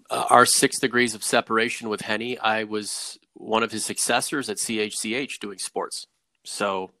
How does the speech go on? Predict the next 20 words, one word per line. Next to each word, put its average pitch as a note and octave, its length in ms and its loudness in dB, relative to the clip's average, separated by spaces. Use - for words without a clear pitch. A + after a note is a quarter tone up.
I A2+ 40 -6
mean, A2 120 -4
it G#2 60 -2
was G2 100 -8
him B2 180 4
and A2 100 0
Ken G2 300 -2
Welch. C3 400 4
I'm G2 100 -12
sure G2+ 200 -4
you G2 280 -10
would G2+ 220 -4
remember A2+ 380 4
that, G#2+ 200 8
Mike, A2+ 300 0
being G2+ 300 -4
located G#2+ 480 0
so A2 180 2
close A#2 400 2
to G#2 420 0